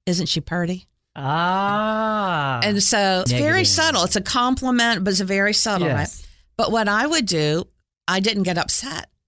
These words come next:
Speaker 1: I figured, I just smiled, and I thought, and just smiled as pretty as I could,
Speaker 2: <laughs>
Speaker 1: 'cause I thought as long as he thought I was this pretty little girl,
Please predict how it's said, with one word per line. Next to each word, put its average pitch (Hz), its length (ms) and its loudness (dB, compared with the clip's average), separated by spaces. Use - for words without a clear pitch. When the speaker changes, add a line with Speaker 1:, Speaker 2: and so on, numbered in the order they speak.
Speaker 1:
I 220 140 0
figured, 233 340 -4
I 214 140 0
just 240 240 0
smiled, 214 680 -2
and 185 120 -4
I 180 80 0
thought, 175 360 -4
and 180 120 0
just 190 180 0
smiled 196 320 -2
as 175 100 -4
pretty 214 460 -2
as 180 180 -2
I 175 120 -6
could, 294 340 -2
Speaker 2:
<laughs> - 140 -20
Speaker 1:
'cause 208 100 -4
I 214 100 2
thought 214 260 0
as 214 140 0
long 220 240 2
as 277 100 2
he 294 100 0
thought 196 280 0
I - 80 0
was 190 160 0
this 190 140 -2
pretty 196 320 -2
little 180 180 -2
girl, 202 480 -2